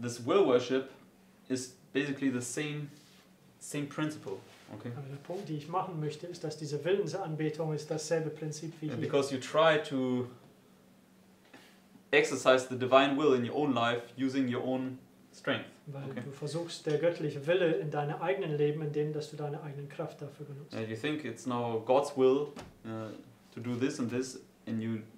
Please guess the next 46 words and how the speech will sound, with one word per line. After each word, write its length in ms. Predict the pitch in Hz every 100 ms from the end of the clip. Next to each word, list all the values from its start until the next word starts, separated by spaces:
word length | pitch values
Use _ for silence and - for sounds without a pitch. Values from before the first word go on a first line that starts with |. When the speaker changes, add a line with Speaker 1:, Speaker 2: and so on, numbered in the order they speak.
| - 139
Speaker 1:
don't 180 | 151
surrender 380 | - 123 156 180
your 160 | 131 117
will 140 | 113
to 80 | 117
God, 260 | 117 120 120
but 160 | 113
you 60 | 117
do 180 | 110 120
it 80 | 110
in 100 | 113
your 180 | 120 123 - - _ _ _ - -
own 140 | 117 107
strength. 300 | - 107 - 135
Speaker 2:
Also 140 | 131
du 60 | 131
Speaker 1:
Okay. 80 |
Speaker 2:
glaubst, 320 | 147 151 - 151
dass 160 | -
es, 480 | 147 - - - - - - -
ähm, 100 | 147 131 135 - - - - - _ - - - - -
Zeit 320 | - 139 151 208
ist, 380 | 151 - 202 -
dies 260 | 147 160 156
oder 120 | 139
jenes 360 | 139 165 151 -
zu 80 | 151
tun 440 | 170 170 160 147 -
und 200 | 143 135
du, 200 | 139 131 127 - - -
ähm, 160 | 139 131 - - - - - -
bringst 240 | 160 175
deine 200 | 170 156
Wille 180 | 165 185
nicht 200 | 165 -
in 100 | 147
der 140 | 147 175
Unterordnung 520 | 170 170 156 151 143
zu 160 | -
Gott, 200 | 147 214
sondern 260 | - 156 143
tust 300 | - 151 -
es 120 | 143
in 160 | 147 151
eigenen 220 | 139 135
Kraft. 180 | -